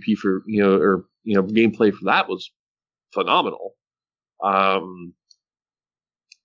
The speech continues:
I'm not looking forward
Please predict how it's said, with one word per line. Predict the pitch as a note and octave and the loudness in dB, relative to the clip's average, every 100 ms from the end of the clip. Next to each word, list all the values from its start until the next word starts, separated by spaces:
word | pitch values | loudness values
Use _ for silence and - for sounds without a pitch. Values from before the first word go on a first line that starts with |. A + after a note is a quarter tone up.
| _ _ _ _ _ _ - | _ _ _ _ _ _ -4
I'm | C3 | -2
not | C#3+ C3+ - _ _ _ C3+ | 2 0 0 _ _ _ -2
looking | A#2 - G#2 G2 - _ _ - | -2 -2 -8 -10 -14 _ _ -4
forward | G2+ F2 E2 | -2 -2 -4